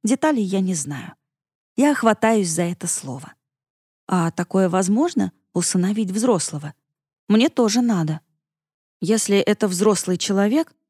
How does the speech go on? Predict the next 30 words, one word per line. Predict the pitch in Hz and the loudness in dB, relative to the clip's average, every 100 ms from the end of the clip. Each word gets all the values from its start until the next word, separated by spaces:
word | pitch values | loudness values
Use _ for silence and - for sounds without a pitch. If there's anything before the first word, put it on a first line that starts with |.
| _ - | _ 2
он | 349 | 4
может, | 269 285 285 | 4 4 0
например, | 190 - 190 240 247 | -2 0 0 0 0
сказать | - 190 240 240 | 0 2 2 2
врачу, | 202 202 - 294 349 | 2 2 2 2 2
что | 311 - 240 | 2 4 2
в | 220 | 2
случае | 277 277 - 233 | -2 -2 0 -2
каких-то | 208 220 247 - 208 | -2 -4 -4 -4 -4
определённых | 202 208 185 196 160 175 - | -2 -2 0 0 -2 -4 -4
ситуаций | 240 302 381 - 277 - _ _ | -2 0 0 0 -2 -2 _ _
разрешает | 254 233 233 220 320 339 320 | 4 4 4 2 2 2 0
тебе | - 214 247 | -2 0 0
принимать | - 208 190 226 285 | 2 2 4 2 2
за | 185 | 2
него | 165 185 | 2 2
решение. | 240 226 208 160 143 143 151 _ _ _ _ _ _ _ | 2 0 -2 -2 -4 -10 -14 _ _ _ _ _ _ _
Но | 220 226 | 2 4
мне | 220 240 247 | 4 4 4
не | 240 247 | 4 2
для | 220 233 | 2 0
врача. | 247 262 - 202 151 151 _ _ _ _ | 0 -4 -4 -4 -4 -6 _ _ _ _
Мне | 240 330 330 | 4 6 6
надо, | 311 269 262 | 4 4 2
чтобы | 240 240 226 - | 2 0 0 2
она | 233 254 240 | 2 4 2
официально | 226 220 - 254 320 339 214 | 0 -2 -2 2 4 4 2
была | 180 202 254 | 2 2 2
моей | 220 180 208 | 2 0 0
дочерью. | 196 160 - 143 143 | 0 0 -4 -10 -14